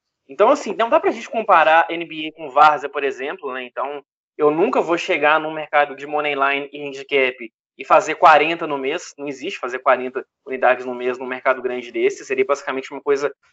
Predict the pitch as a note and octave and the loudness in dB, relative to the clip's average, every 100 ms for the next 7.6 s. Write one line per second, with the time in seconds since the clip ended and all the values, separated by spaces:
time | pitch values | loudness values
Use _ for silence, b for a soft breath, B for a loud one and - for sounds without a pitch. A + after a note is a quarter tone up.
0 | _ _ - F#3+ G3+ D#3 D3+ - D3+ D3 | _ _ 0 4 6 4 -4 -2 2 4
1 | C#3+ - D3+ G3+ G3+ G#3+ _ _ _ E3 | 2 -2 -12 -10 -8 -8 _ _ _ -18
2 | D#3 F#3+ G3+ G#3 G3+ F3+ F3+ G3+ A3 A3 | 0 0 2 -2 2 4 4 2 -4 -6
3 | - - _ G3 G#3 G3+ G#3+ G3 G#3+ A#3+ | -10 -20 _ -4 -2 -4 -6 -4 -2 2
4 | A3+ G3 C#3 B2 C#3+ D#3+ - - G3+ G#3 | 6 6 6 0 -4 -4 -8 -6 -4 -2
5 | G3+ F#3 - D#3+ D3 C3+ D#3 E3+ D3+ - | -2 -4 -4 -2 -2 2 4 4 2 0
6 | D3 C#3 E3 D3+ C#3+ F3+ D3+ C3+ C3 D#3+ | 0 2 0 -2 0 -2 -2 -8 -10 -10
7 | D3+ C3+ D3+ D3 D3+ D3+ | -10 -6 -6 -6 -8 -8